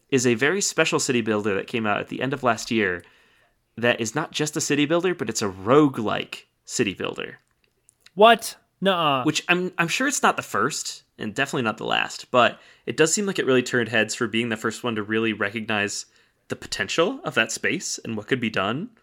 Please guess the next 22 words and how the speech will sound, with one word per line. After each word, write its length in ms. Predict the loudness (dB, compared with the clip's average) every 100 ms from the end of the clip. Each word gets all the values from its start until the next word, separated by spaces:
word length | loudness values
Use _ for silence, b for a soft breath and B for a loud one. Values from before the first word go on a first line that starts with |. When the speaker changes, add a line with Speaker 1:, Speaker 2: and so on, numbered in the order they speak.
| _ _ _ _ -10
Speaker 1:
by 320 | 4 6 6
combining 580 | 4 0 4 4 2 -2
these 240 | -2 -4
formats 420 | -4 -2 -2 -4 -4
together. 420 | -2 -2 -2 -4 b b b b b b b
So 360 | 4 8 8
basically, 600 | 6 2 2 2 4 4
all 260 | 6 6 6
of 80 | 4
the 60 |
cities 360 | 0 4 4 4
that 100 | 0
you're 100 | 0
building 420 | 2 2 0 -6 -8
in 120 | -8
this 140 | -6 -6
game, 320 | -6 -8 -10 _ _ -8
it's 100 | -2
kinda 140 | 2 2
like 100 | 4
a 140 | 4
real-time 840 | 6 4 6 4 6 4 0 -6